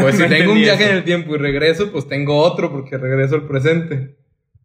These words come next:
Speaker 2: A ver, pero va, aclara más la idea para que la raza entienda y irnos clarificando aquí entre nosotros también.
Speaker 1: No hay mucho pex. Viajas en el tiempo, regresas una semana antes y,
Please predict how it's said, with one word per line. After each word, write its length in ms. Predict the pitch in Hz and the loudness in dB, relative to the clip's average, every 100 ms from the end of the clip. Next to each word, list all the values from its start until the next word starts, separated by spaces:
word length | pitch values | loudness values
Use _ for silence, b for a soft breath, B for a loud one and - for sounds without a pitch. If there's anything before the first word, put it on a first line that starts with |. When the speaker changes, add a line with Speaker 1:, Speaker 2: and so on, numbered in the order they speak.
| _ | _
Speaker 2:
A 140 | 113 123 | -2 0
ver, 160 | 131 | 0
pero 480 | 131 131 131 - - 123 | 0 2 2 0 -6 -4
va, 260 | 139 - - | -4 -6 -8
aclara 400 | 135 151 165 190 | -6 -2 0 0
más 160 | 190 | 0
la 120 | 190 196 | 0 2
idea 360 | 180 185 180 | 2 2 0
para 200 | 185 156 | -2 -4
que 220 | - 135 | -2 -2
la 140 | 127 123 | -2 -2
raza 420 | 135 135 170 175 | -4 -4 -4 -4
entienda 720 | 151 139 180 196 202 202 202 | -4 -2 0 0 2 2 0
y 560 | 165 156 139 131 131 127 131 | -2 -2 0 0 -2 -2 -2
irnos 400 | 143 160 165 - | -2 -2 -8 -8
clarificando 640 | 160 143 131 131 127 139 143 | -6 -4 -6 -6 -6 -4 -6
aquí 180 | 143 | -4
entre 260 | 143 143 143 | -4 -4 -6
nosotros 460 | 127 131 123 127 127 | -6 -6 -6 -8 -10
también. 380 | 117 104 - _ | -10 -10 -12 _
Speaker 1:
No 140 | 120 110 | -16 -8
hay 60 | |
mucho 340 | 113 120 143 135 | -6 -6 -8 -2
pex. 400 | 180 175 - _ _ | -2 -2 -18 _ _
Viajas 360 | 120 113 123 135 | -10 -6 -4 -2
en 120 | 156 | -2
el 140 | 156 143 | -2 -2
tiempo, 360 | 160 156 175 | -4 -2 -2
regresas 800 | 151 120 120 120 143 143 143 - _ _ _ _ | -2 0 -2 -2 0 0 -2 -12 _ _ _ _
una 160 | 123 131 | -4 -2
semana 460 | 151 147 151 156 | -2 -2 0 0
antes 560 | 156 147 170 165 160 - | -2 -2 0 0 -2 -10
y, 460 | 123 117 110 _ | -6 -6 -6 _